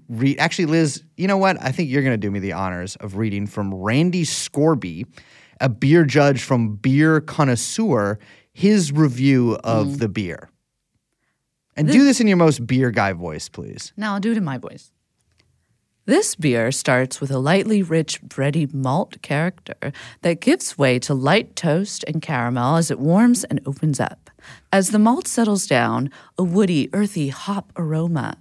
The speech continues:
Speaker 2: and a light, fresh apple ester offer a complementary balance. The flavor also does not disappoint. The bready, toasty, and caramel malt sweetness is balanced by woody hops and a prominent hop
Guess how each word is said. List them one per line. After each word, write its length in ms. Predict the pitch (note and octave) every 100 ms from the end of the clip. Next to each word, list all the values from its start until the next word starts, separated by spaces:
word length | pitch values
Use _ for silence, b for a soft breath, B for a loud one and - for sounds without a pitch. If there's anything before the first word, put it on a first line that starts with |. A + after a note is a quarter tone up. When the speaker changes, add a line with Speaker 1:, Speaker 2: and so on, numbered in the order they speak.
| _
Speaker 2:
and 120 | F#3+
a 40 | G3
light, 380 | G#3 B3 B3
fresh 400 | - E3+ D#3+ - -
apple 360 | E3 F3+ D#3 -
ester 480 | E3 - - B2 -
offer 240 | E3+ E3 F#3
a 60 |
complementary 720 | F3+ G#3 A#3 - D#3 C3 D3 D#3+
balance. 800 | E3+ F#3+ F3+ G1+ G1+ - - - B B B B -
The 60 |
flavor 480 | F#3 C4+ D#4 G3+ C3
also 520 | D2+ F#3+ - A2+ C#2+
does 220 | - C3 D3
not 140 | B2
disappoint. 720 | C3+ - - D3+ B2 - - B B B B B
The 80 | D3
bready, 520 | C#3 D3+ D#3+ C#3+ B2
toasty, 560 | B2 E3 E3 - B2 G#2+
and 120 | C#3+
caramel 400 | - E3 F3 F#3
malt 360 | F3+ D3 C3+ -
sweetness 600 | - F#3 - C3+ B2 -
is 120 | D#3
balanced 520 | E3 E3+ D#3 C3+ -
by 140 | - C#3+
woody 360 | C#3+ G#3 B3+
hops 600 | A#3 G#3 F3 - - - B B -
and 120 | G#3+
a 40 |
prominent 480 | G#3+ C4+ D#4 A3+ D3
hop 400 | - - F3+ -